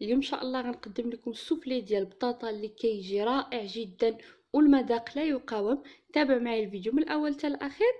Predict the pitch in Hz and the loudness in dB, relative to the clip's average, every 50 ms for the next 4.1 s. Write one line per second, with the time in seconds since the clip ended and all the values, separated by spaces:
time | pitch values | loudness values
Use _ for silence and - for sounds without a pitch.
0 | - _ _ _ _ - - 359 269 214 208 202 185 180 180 180 175 - 190 165 | -4 _ _ _ _ 2 2 2 2 2 0 0 0 0 0 0 -2 -6 -8 -8
1 | 151 147 - _ _ _ _ _ _ _ _ _ _ _ _ _ _ _ _ _ | -8 -12 -16 _ _ _ _ _ _ _ _ _ _ _ _ _ _ _ _ _
2 | _ _ _ _ _ - - 302 254 311 294 294 - - 240 240 233 233 233 220 | _ _ _ _ _ 0 2 4 6 6 6 4 4 4 4 4 4 4 4 2
3 | 208 208 - 240 202 226 247 254 262 247 262 254 - - - - 247 240 240 277 | 0 0 -2 0 6 6 6 6 6 2 2 -2 -4 -4 2 4 4 6 6 6
4 | 415 | 6